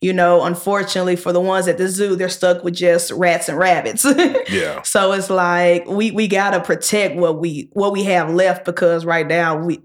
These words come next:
Speaker 1: we're, we're just dwindling away for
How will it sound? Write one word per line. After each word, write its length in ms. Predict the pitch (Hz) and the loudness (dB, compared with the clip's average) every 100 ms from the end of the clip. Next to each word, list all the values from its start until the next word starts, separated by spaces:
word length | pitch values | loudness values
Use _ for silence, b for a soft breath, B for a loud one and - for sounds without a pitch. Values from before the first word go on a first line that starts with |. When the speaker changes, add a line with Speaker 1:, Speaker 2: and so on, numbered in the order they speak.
| - | -8
Speaker 1:
we're, 400 | 131 165 151 165 | -2 0 0 -4
we're 120 | 156 | -8
just 500 | - 135 - - B B B B _ | -6 -6 -6 -12 B B B B _
dwindling 540 | 175 190 185 180 175 | 0 2 2 2 2
away 500 | 160 165 160 135 170 B B | 2 2 2 0 -2 B B
for 680 | - 170 165 160 151 165 - | -2 2 2 2 0 -2 -10